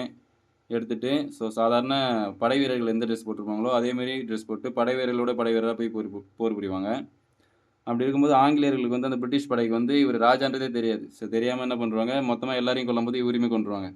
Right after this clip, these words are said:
So, போர் வந்து ஒரு மிட் நைட் ரெண்டு மணிக்கு என்ன முடியும். So, முடியிறப்ப உடன்படிக்கை போடலாம் அப்படின்னு சொல்லிட்டு, "உங்க ராஜாவை கூப்பிடுங்க" அப்படின்னும் போது பாத்தீங்கன்னா, "ராஜா இறந்துட்டாரு" அப்படின்னு சொல்லுவாங்க. So,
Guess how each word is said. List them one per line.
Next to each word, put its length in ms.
So, 160
போர் 280
வந்து 180
ஒரு 120
மிட் 180
நைட் 240
ரெண்டு 280
மணிக்கு 220
என்ன 120
முடியும். 420
So, 180
முடியிறப்ப 600
உடன்படிக்கை 500
போடலாம் 300
அப்படின்னு 220
சொல்லிட்டு, 260
"உங்க 180
ராஜாவை 320
கூப்பிடுங்க" 320
அப்படின்னும் 260
போது 120
பாத்தீங்கன்னா, 320
"ராஜா 260
இறந்துட்டாரு" 440
அப்படின்னு 200
சொல்லுவாங்க. 240
So, 160